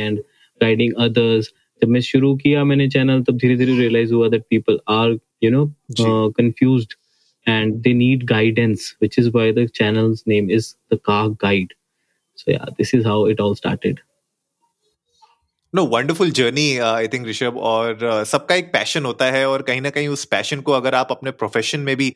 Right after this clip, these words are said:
Speaker 2: convert कर दें, तो that really gives a value to what you are doing every day।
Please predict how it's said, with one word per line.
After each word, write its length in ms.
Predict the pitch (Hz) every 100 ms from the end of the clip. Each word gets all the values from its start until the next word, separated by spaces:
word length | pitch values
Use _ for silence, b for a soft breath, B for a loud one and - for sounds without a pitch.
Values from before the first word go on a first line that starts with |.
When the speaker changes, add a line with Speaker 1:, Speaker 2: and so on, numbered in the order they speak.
| _ _ _
Speaker 2:
convert 360 | 120 110 123 127
कर 160 | - 120
दें, 140 | 131
तो 120 | 139
that 360 | 123 123 127 -
really 280 | 123 135 151
gives 420 | 131 131 123 - B B -
a 40 |
value 440 | 104 113 123 147 151 147
to 60 | 127
what 160 | 127 131
you 100 | 131
are 140 | 131 120
doing 260 | 127 135 113
every 280 | 110 127 131
day। 220 | 120 107